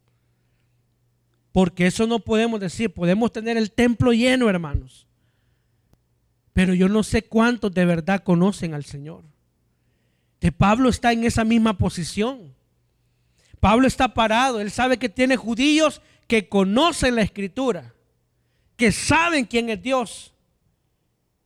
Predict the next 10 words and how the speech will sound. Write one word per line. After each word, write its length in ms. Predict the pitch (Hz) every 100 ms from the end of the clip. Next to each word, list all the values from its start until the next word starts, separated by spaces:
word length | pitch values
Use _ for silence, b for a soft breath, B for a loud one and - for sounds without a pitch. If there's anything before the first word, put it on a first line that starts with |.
| _ _ _ _ _ _ -
Y 140 | 247
les 100 | 269
ha 140 | 277
venido 320 | 320 320 339 302
hablando 480 | 269 320 330 311
de 80 | 294
la 80 | 254
historia 420 | 226 - 302 311
de 60 | 294
Israel 500 | 240 240 302 320